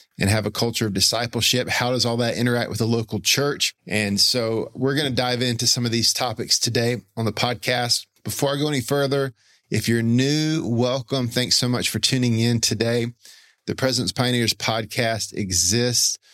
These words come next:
to equip you to host the presence of God through day and night worship and prayer. We believe that God's presence changes everything. And so every Thursday we release a new episode.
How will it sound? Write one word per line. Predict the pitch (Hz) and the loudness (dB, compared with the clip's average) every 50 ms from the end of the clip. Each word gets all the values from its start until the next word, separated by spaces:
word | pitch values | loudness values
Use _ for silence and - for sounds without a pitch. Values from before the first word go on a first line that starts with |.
| - _ _ _ | -20 _ _ _
to | - - 120 | 0 2 2
equip | 110 107 - - - - 127 131 135 127 - - - | 2 0 -4 -6 -2 0 0 2 0 -2 -4 -4 0
you | 110 120 123 127 | 2 2 4 2
to | 117 110 | 2 0
host | 98 - 123 120 117 - - - - - | 0 0 0 2 2 2 0 -2 -4 -4
the | 113 | -6
presence | 110 - - 127 120 107 117 107 85 - - | -4 -2 -2 0 0 0 0 0 0 0 0
of | 117 107 95 92 90 | 2 0 -4 -4 -2
God | - 113 117 120 120 120 120 113 104 - _ _ _ _ _ | -2 0 0 0 0 0 0 -2 -4 -8 _ _ _ _ _
through | - 110 110 | -4 -2 0
day | - 113 110 113 | 0 0 2 2
and | 113 113 | 0 0
night | 110 110 110 76 87 | 0 -2 -2 -2 -2
worship | 110 113 110 - - | 0 0 0 0 0
and | - 107 98 | -2 -2 -2
prayer. | - - - 113 110 104 95 90 95 - - _ _ _ _ _ _ - | -2 -2 0 0 0 0 0 -2 -6 -10 -14 _ _ _ _ _ _ 2
We | 117 127 | 2 2
believe | 120 131 131 127 127 131 123 | 2 2 0 0 0 0 0
that | 101 110 - 92 98 | 0 -2 -4 -2 -2
God's | 117 117 113 120 120 123 123 123 120 110 - | 0 0 0 0 0 0 0 0 0 0 0
presence | - - - - 117 113 101 107 113 73 - - - | -2 0 -2 -2 0 2 2 0 2 2 2 2 2
changes | - - - 113 113 113 101 113 113 107 - | 2 2 2 2 2 2 2 2 2 2 2
everything. | - 104 113 110 117 113 - 110 107 104 101 92 - _ _ _ - - _ _ _ | 2 0 0 0 0 0 0 0 -2 -2 -2 -4 -10 _ _ _ -20 -20 _ _ _
And | - 98 | -2 0
so | 98 - | 2 2
every | 104 117 113 131 131 | 2 0 0 0 -2
Thursday | 117 - 135 135 135 123 - - 131 127 | 0 0 0 0 2 2 0 0 2 0
we | 131 127 120 | 2 2 2
release | 117 117 113 120 120 117 - 123 | 2 2 2 2 2 2 2 2
a | |
new | 120 123 123 104 | 0 0 2 2
episode. | 123 131 - 147 139 - - 156 156 165 170 127 | 0 -2 0 2 2 2 2 2 0 -2 -4 -8